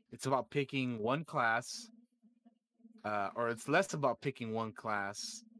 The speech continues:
and being restrained to specific abilities, and more about, um, what's going on with, uh, a tech or a force character, then mixing and matching components to build a, a playing style that you,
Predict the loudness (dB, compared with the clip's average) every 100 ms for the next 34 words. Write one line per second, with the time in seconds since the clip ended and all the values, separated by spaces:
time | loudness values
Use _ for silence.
0 | -14 -6 -2 -2 -2 -4 -4 -6 -10 -12
1 | -12 -12 -12 0 2 4 4 0 -2 -2
2 | 2 2 4 4 4 4 -2 -14 -20 -20
3 | -20 -20 -6 2 4 4 0 -2 -4 -2
4 | -2 0 2 4 2 0 -2 -2 -4 -8
5 | -6 -4 -2 -2 -2 -6 -10 -6 -2 -2
6 | -2 -8 -2 0 -2 -2 -2 -2 -4 -6
7 | -6 -4 -4 -4 -6 -16 _ -4 2 2
8 | 2 -2 0 0 0 -2 -6 -6 -2 0
9 | 0 -2 -6 2 6 6 6 0 -4 -4
10 | -4 -10 _ -20 _ -2 -2 0 -2 -2
11 | 0 4 4 2 -2 -4 -6